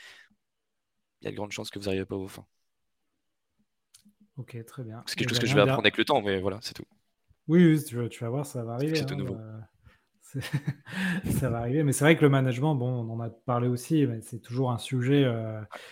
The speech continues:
Speaker 2: qui est en entreprise, qui est complexe, parce que comme tu dis, multifactoriel, et tu gères l'humain, donc, euh, c'est, c'est pas la chose la plus facile, on va
Speaker 1: Exact.
Speaker 2: dire, en entreprise.
Speaker 1: Et c'est pas parce que t'es bon vendeur que, que tu seras bon manager.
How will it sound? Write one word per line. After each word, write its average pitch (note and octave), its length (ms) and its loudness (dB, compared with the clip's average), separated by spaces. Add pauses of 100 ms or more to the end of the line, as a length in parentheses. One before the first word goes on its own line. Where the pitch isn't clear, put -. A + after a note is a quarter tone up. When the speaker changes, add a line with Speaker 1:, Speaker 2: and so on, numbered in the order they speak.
(200)
Speaker 2:
qui C#3+ 200 8
est D3 80 12
en A#2+ 220 4
entreprise, B2 460 0
qui - 100 -4
est A#2 40 -2
complexe, C3+ 460 0
parce - 160 -4
que - 40 -12
comme A#2+ 140 -2
tu - 120 -6
dis, C3 140 0
multifactoriel, B2+ 1000 -2
et A#2 60 -2
tu - 180 -10
gères A#2 220 -6
l'humain, A2+ 340 -6
donc, G#2 300 -10
euh, A#2 220 -12 (240)
c'est, - 220 -20 (140)
c'est - 160 -20
pas C#3 100 2
la B2+ 100 4
chose C#3+ 200 4
la C3+ 80 4
plus C3 140 -4
facile, C3 380 0
on A2+ 60 -4
va G#2+ 100 -8
Speaker 1:
Exact. A2 220 0
Speaker 2:
dire, A2 80 -10
en A2 80 -12
entreprise. - 480 -18 (160)
Speaker 1:
Et - 40 -14
c'est - 100 -10
pas A#2+ 60 0
parce A2 120 -4
que B2 80 -2
t'es A2+ 100 0
bon G#2 140 -4
vendeur G#2 360 6
que, F#2+ 500 -2
que - 100 -14
tu - 60 -14
seras - 140 -8
bon F#2+ 120 -12
manager. F#2+ 380 -10